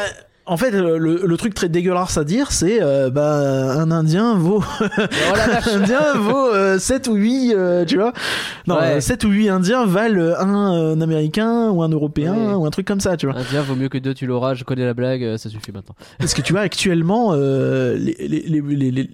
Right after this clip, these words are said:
Speaker 1: les prix ont même baissé, tu vois. Mais
Speaker 2: Ouais.
Speaker 1: au, au, au deuxième trimestre deux mille vingt-trois, euh, Disney Plus Hotstar, on rapporte en moyenne cinquante-neuf centimes de dollars par, euh, par abonné. Je sais pas si c'est mensuel ou trimestriel. Je sais pas comment c'est, euh, je...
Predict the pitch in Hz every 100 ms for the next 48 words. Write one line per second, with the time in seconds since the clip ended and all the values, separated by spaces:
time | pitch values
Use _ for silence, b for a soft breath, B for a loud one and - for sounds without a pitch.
0 | - 135 196 156 139 131 123 165 - 269
1 | 190 214 B B B 127 120 123 120 123
2 | 110 - 98 135 143 135 156 156 180 175
3 | - 151 165 - 139 135 127 120 127 -
4 | 190 214 226 190 131 127 143 170 160 147
5 | 127 - 185 208 160 127 123 175 - -
6 | 139 135 185 - 170 156 156 165 165 -
7 | 156 - 160 127 135 156 175 - 165 160
8 | 139 120 104 76 73 123 B B B B
9 | B B B _ 147 143 120 120 131 135
10 | 160 196 208 147 - - 175 - - 117
11 | 131 139 123 - 143 127 - 123 120 -
12 | 117 123 160 - - 151 127 - 120 107
13 | 98 104 - - 69 -